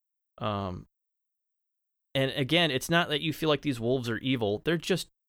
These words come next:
trying to eat. Like, they're, they're in the same position you are. They're,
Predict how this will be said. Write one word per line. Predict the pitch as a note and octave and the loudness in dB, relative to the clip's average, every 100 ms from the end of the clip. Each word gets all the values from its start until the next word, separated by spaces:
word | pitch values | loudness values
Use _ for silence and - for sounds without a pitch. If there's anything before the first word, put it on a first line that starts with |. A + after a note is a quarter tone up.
| _ _ _ _ | _ _ _ _
trying | - F2 F2 A#2 | -10 -6 -4 -4
to | |
eat. | - D3+ A#2 _ _ _ - | 0 0 0 _ _ _ -4
Like, | A2 - _ - | -2 -4 _ -4
they're, | A2 A2 - _ _ | -4 -4 -14 _ _
they're | A#2+ | -2
in | C#3 | 0
the | D#3+ | 0
same | - D3+ D3+ | 2 2 2
position | C3+ D3 D3 | 2 0 2
you | C3+ C#3+ | 2 4
are. | G#2+ F#2 | 4 0
They're, | F#2 A2+ G#2+ G#2 | 0 0 0 -2